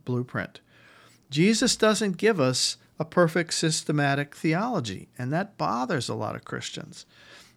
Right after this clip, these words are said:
And no human-generated systematic theology has got it a hundred percent right. And that's true whether you're one of my Calvinist friends or Armenians or Catholics or whatever. There is no perfect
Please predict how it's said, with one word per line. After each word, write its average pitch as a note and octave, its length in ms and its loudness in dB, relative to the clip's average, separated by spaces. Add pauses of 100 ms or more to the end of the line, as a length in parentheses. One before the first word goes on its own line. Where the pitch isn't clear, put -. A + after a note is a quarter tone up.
And D3 160 4
no G#3+ 220 8
human-generated F#3 1040 2
systematic D#3 680 0
theology C3+ 720 0 (520)
has D3+ 180 2
got D#3+ 280 4
it D#3+ 240 2
a C3+ 60 -2
hundred D3 260 0
percent C3 440 -2
right. - 320 -6 (440)
And C3+ 140 -2
that's C3+ 220 -2
true F3 280 6
whether C#3+ 360 2
you're C3+ 140 4
one C#3 120 2
of C#3+ 60 2
my B2+ 160 2
Calvinist E3 680 6
friends D#3 480 4
or C3 80 0
Armenians D3+ 800 2
or A2+ 60 -2
Catholics D3 640 0
or A#2 80 0
whatever. C3 540 2 (460)
There D3+ 160 8
is C#3+ 100 4
no E3 300 4
perfect E3+ 640 0